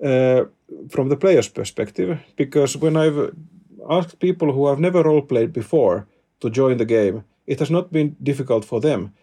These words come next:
because for them it's a social situation that they have to acclimatize to, but there's no mechanics to learn.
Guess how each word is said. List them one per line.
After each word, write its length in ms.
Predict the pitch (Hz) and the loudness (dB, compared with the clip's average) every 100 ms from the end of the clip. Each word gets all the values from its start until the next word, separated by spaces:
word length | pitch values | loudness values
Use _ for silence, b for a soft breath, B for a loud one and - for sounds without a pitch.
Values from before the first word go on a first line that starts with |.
| b b | b b
because 300 | - 147 143 | -4 -2 -2
for 160 | - 143 | 0 0
them 260 | 175 202 | 2 2
it's 200 | 147 139 | 0 -2
a 120 | 135 175 | -4 -4
social 260 | 170 151 | -2 -4
situation 680 | 123 131 135 139 143 143 135 | -4 -8 -2 2 2 0 -4
that 160 | 123 110 | -6 -2
they 120 | 120 | -2
have 240 | 123 135 131 | 0 -2 -2
to 100 | 117 | -4
acclimatize 640 | - 156 175 170 139 131 | -2 -4 -4 -2 -2 -2
to, 120 | - | -4
but 140 | 127 120 | -4 -2
there's 180 | 139 160 | -2 0
no 140 | 170 | 0
mechanics 420 | 151 147 131 123 | 0 -2 -4 -6
to 120 | - | -6
learn. 380 | 123 120 117 107 | 0 0 0 -4